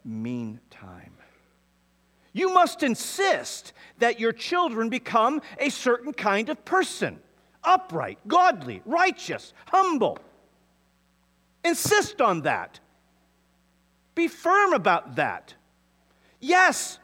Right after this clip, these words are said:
call them out when they're inconsistent with that. Call them out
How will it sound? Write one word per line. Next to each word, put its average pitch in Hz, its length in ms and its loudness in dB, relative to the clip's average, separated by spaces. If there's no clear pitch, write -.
call 381 420 4
them 359 280 0
out 311 460 2
when 285 220 0
they're 302 160 0
inconsistent 311 920 -2
with 185 300 -4
that. 131 440 0
Call 117 220 -16
them 110 180 -12
out 98 180 -12